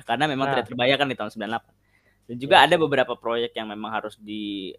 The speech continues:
Speaker 1: eh, diambil alih. Itu tadi. Jadi memang cukup tidak mu-, tidak, tidak ini ya, tidak sesimpel yang bisa kita katakan. Tapi intinya adalah tadi bahwa,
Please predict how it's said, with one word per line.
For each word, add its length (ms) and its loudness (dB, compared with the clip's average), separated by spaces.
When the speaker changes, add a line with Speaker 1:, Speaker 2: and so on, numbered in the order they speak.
Speaker 1:
eh, 480 -4
diambil 440 -4
alih. 360 4
Itu 160 -14
tadi. 240 4
Jadi 240 4
memang 360 0
cukup 240 -6
tidak 240 2
mu-, 200 -6
tidak, 560 0
tidak 400 -4
ini 240 -8
ya, 80 -12
tidak 240 -12
sesimpel 440 -12
yang 160 -10
bisa 160 -16
kita 160 -10
katakan. 200 0
Tapi 200 6
intinya 240 2
adalah 160 4
tadi 280 6
bahwa, 280 -2